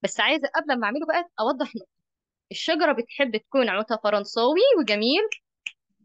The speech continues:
كاميرا مالها؟ تمام كده اشتغلت اهي.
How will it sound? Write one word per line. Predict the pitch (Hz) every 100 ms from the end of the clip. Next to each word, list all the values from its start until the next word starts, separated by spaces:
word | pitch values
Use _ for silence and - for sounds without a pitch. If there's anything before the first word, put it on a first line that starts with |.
| _
كاميرا | 214 208 185
مالها؟ | 180 185 _ - _ _ _ _ - - - - _ _ _ _ _ _ - - _ _ _ _ _ _ _ _ _ _ - - _ _ _ - - _ _ _ _ _ - _ _ - -
تمام | 196 190 185
كده | 180
اشتغلت | - - 185 185 -
اهي. | 175 208 311